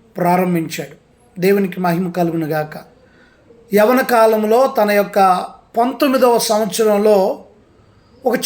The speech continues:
చిన్న వ్యాపారాన్ని ప్రారంభించాడు. ఏంటి ఆ వ్యాపారం అంటే కొన్ని రకాలైనటువంటి సోప్స్, అలాగే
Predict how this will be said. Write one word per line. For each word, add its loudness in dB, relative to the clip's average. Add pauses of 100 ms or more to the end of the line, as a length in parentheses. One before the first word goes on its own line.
చిన్న 2
వ్యాపారాన్ని 2
ప్రారంభించాడు. -2
ఏంటి 2
ఆ 4
వ్యాపారం 0
అంటే -4
కొన్ని -4
రకాలైనటువంటి -2
సోప్స్, -4 (720)
అలాగే 2